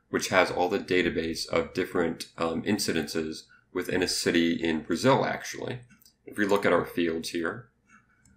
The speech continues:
we have the address of where it is, the type of the incident, the details of it, and then we also have the longitude and latitude values, and those are saved in the database itself.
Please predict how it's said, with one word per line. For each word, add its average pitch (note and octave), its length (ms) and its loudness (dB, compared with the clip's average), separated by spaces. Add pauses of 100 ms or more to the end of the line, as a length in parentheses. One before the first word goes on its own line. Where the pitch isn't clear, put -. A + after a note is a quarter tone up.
(120)
we F#2 180 0
have E2 480 6
the - 180 0
address F2+ 420 6
of E2+ 100 -4
where F2 200 4
it E2+ 60 2
is, F2+ 240 4
the - 60 -18
type - 280 2
of F2+ 80 -2
the F2 140 0
incident, E2+ 500 -4
the - 80 -6
details F#2+ 520 0
of F2 140 0
it, F2 280 -2
and G#2 140 0
then G2+ 80 -2
we G2 100 2
also F#2 240 -2
have E2 300 -4
the F2 120 -4
longitude F2 640 -2
and D#2+ 200 -4
latitude E2+ 680 -6 (540)
values, D#2+ 600 2
and E2+ 140 2
those F2 200 6
are F2+ 80 0
saved D#2 520 -2 (140)
in E2+ 200 2
the D#2+ 80 0
database E2 500 0
itself. - 680 -6